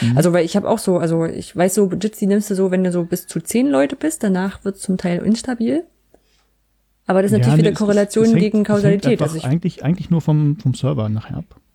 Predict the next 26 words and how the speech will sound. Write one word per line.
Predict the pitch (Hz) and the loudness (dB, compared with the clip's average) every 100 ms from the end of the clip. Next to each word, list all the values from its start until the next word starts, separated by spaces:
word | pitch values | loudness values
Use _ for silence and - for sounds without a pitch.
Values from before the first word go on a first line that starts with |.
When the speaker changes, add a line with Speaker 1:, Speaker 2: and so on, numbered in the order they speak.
| - | -8
Speaker 2:
Ja, | 185 165 170 _ | -6 -6 -8 _
also | 160 170 | -4 -4
ich | 170 | -4
war, | 180 180 175 90 - - - | -4 -4 -4 -6 -8 -16 -12
ich | 185 - | -12 -8
war, | 180 175 170 170 - | -6 -4 -2 -2 0
war, | 180 165 | 0 0
ich | 185 | 0
war | 208 | 0
schon | 220 | -2
auch | 147 - 196 | -4 -2 0
in | 202 196 | 2 2
Jitsi-Konferenzen | 214 - 202 202 190 190 196 196 | 0 -2 -2 -2 -2 0 -2 -2
drin, | 180 190 180 | -4 -2 0
wo | 170 175 165 170 | 0 -2 -6 -10
knapp | - 180 | -8 -6
zwanzig | - 214 247 | -4 -4 -2
Leute | 170 165 | -4 -4
drin | - 175 | -4 -4
waren. | 165 170 156 | -2 2 4
Speaker 1:
Mhm. | |
Speaker 2:
Das | 185 214 | 4 2
lief | 190 - | -2 -2
eigentlich | - 214 196 | -2 0 -2
ganz | 170 160 - | -4 -6 -4
gut. | 247 | -4